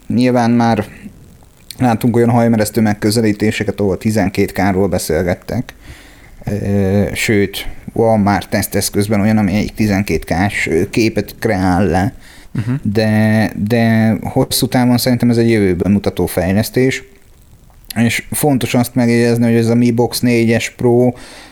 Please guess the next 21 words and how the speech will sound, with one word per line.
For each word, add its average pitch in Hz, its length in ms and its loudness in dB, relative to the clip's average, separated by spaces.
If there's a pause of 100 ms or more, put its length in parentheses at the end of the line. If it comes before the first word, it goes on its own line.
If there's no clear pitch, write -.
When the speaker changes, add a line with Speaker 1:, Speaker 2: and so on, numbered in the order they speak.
Speaker 1:
ez, 113 480 0
ez, 113 340 -2
ez 117 220 0
már, 120 520 2 (440)
ez 117 160 0
már 120 440 2 (760)
egy 123 160 0
olyasfajta 117 840 0 (340)
T 127 80 0 (160)
V 123 180 2
okosító, 113 880 0 (200)
ahogy 107 460 -2
ugye 113 240 2
említettük, 113 800 0
amely 117 200 2
egy 117 120 0
új 127 160 2
generációs 104 680 0
eszköz. 87 440 -4
Tehát - 240 -6
egy 104 220 0